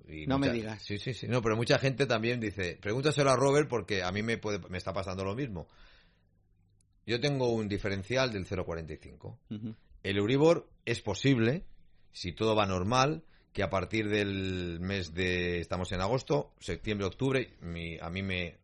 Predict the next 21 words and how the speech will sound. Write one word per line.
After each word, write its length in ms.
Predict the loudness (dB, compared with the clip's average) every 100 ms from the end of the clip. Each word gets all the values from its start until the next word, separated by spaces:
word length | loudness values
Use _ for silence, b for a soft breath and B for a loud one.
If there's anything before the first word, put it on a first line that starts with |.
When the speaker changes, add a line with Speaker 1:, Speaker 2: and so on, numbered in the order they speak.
| _ _ -20 -20 -20 -20 -12
Speaker 1:
me 140 | -10
sirve 440 | -4 -4 -2 -2 -4
el, 160 | -8 -8
el, 300 | -8 -8 -8
el, 300 | -8 -8 -8
digamos, 300 | -8 -6 -4
la 100 | -6
referencia 420 | -6 -6 -6 -4
de 220 | -4 -4 -4
noviembre, 600 | -2 -2 -2 -2 -4 b b b b b
que 100 | -2
en 80 | 0
noviembre 600 | 2 2 2 0 -2 -2 -10 _ _ _ _ _
el 400 | -8 -6 -6 -6
Euribor 340 | -4 -2 0 0
esté 460 | 0 -2 -2 -4 _
menos 600 | -8 -2 -2 0 -4 -8 -20 _ _ _ _ _
cero 380 | -20 0 2 2
cincuenta 520 | 0 -4 -2 -4 -4 -6
y 40 |
cinco. 420 | -8 -12 -12 -20